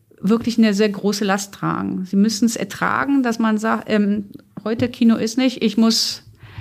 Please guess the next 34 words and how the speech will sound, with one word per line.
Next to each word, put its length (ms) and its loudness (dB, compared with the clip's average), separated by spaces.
ähm, 400 -10
ich 240 0
muss, 340 2
äh, 560 2
in, 220 8
in, 440 2
äh, 240 -4
ich 140 0
muss 140 2
ins 160 2
Büro. 360 -4
Oder 220 -2
wenn 80 2
nicht, 300 0
äh, 80 -4
mitten 560 4
im 180 4
Essen 500 2
aufstehen 800 0
und 200 0
ge-, 220 -6
ich 140 -2
muss. 300 2
Und 440 0
das 160 -2
ist 160 -4
das, 160 -4
was, 320 -4
äh, 500 0
was 220 -8
es 160 -4
sehr 160 2
anstrengend 520 0
macht, 460 -6